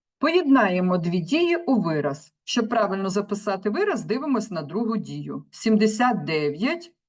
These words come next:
це у нас було число відоме за умовою задачі. Відняти п'ятдесят п'ять. Це число ми знайшли першою дією. Вираз у нас буде мати такий вигляд. Сімдесят дев'ять відняти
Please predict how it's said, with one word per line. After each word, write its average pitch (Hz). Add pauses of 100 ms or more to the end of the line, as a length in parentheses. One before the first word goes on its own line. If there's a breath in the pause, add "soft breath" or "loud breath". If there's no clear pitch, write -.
це 294
у 277
нас 269
було 262
число 262
відоме 247
за 254
умовою 240
задачі. 226 (380 soft breath)
Відняти 214
п'ятдесят 185
п'ять. 147 (420)
Це 381
число 349
ми 170
знайшли 170
першою 214
дією. 143 (500 soft breath)
Вираз 392
у -
нас 185
буде 175
мати 247
такий 226
вигляд. 143 (420)
Сімдесят 254
дев'ять 190
відняти 214